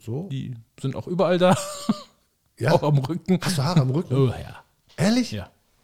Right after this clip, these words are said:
Speaker 1: Ja.
Speaker 2: Ja.
Speaker 1: Ja, hab ich nicht.
Speaker 2: Ja.
Speaker 1: Gar nicht.
Speaker 2: Ja.
Speaker 1: Rasierst du die?
Speaker 2: Ich
Speaker 1: Wenn ihr die,
Speaker 2: versuch's,
Speaker 1: die
Speaker 2: ja.
Speaker 1: Schafe schert,
Speaker 2: Ja, ich
Speaker 1: kommt dein
Speaker 2: versuch,
Speaker 1: Mann
Speaker 2: ja.
Speaker 1: und dann
Speaker 2: Ja.
Speaker 1: mit dem selben Ding so
Speaker 2: Ja.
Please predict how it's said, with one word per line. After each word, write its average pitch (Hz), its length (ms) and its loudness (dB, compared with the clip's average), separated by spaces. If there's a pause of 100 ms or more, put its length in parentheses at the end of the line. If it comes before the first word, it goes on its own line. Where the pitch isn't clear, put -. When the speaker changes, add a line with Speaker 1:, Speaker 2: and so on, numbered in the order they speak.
(100)
Speaker 1:
Ja. 87 60 -10
Speaker 2:
Ja. 95 340 -12
Speaker 1:
Ja, 117 80 -4
hab 185 80 -4
ich 214 140 -8
nicht. - 260 -10
Speaker 2:
Ja. - 60 -16 (200)
Speaker 1:
Gar 151 140 -6
nicht. 104 220 -12 (160)
Speaker 2:
Ja. - 120 -14 (520)
Speaker 1:
Rasierst 147 340 -4
du 131 60 -2
die? 135 240 -6 (1600)
Speaker 2:
Ich 113 160 -8
Speaker 1:
Wenn 165 120 8
ihr 180 60 10
die, 160 80 6
Speaker 2:
versuch's, 131 260 2
Speaker 1:
die 123 80 0
Speaker 2:
ja. 117 40 0
Speaker 1:
Schafe 180 480 -2
schert, 175 600 -8
Speaker 2:
Ja, - 200 -12
ich - 120 -20
Speaker 1:
kommt 165 200 -4
dein 156 120 0
Speaker 2:
versuch, 147 80 0
Speaker 1:
Mann 165 160 0
Speaker 2:
ja. 196 60 -2
Speaker 1:
und 180 100 -6
dann 156 100 -4
Speaker 2:
Ja. 156 40 -8
Speaker 1:
mit 156 120 -8
dem 147 300 -8
selben 165 260 -6
Ding 170 180 -10
so 147 80 -10
Speaker 2:
Ja. - 640 -16